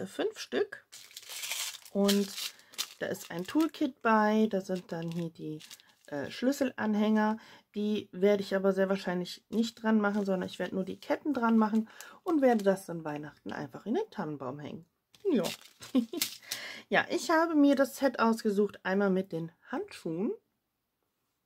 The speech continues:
Dann ist da der Elch. Ein Weihnachtsmann.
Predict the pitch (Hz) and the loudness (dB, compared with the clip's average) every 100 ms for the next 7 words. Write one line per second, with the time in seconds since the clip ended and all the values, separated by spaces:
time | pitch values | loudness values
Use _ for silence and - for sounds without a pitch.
0 | _ _ _ _ _ _ - - - - | _ _ _ _ _ _ -20 -20 -20 -4
1 | 208 185 - 185 - 147 139 131 _ _ | 4 4 2 -6 -4 -4 -4 -8 _ _
2 | _ _ - 165 226 226 139 - 453 - | _ _ -20 -4 -4 -2 -4 -4 -6 -8
3 | - - _ _ _ _ _ _ _ _ | -20 -20 _ _ _ _ _ _ _ _
4 | _ _ _ - _ _ _ _ - - | _ _ _ -20 _ _ _ _ -20 -8
5 | - - _ _ _ - 139 139 120 123 | -8 -8 _ _ _ -18 -14 -14 -12 -10
6 | 185 - - 247 | -10 -8 0 2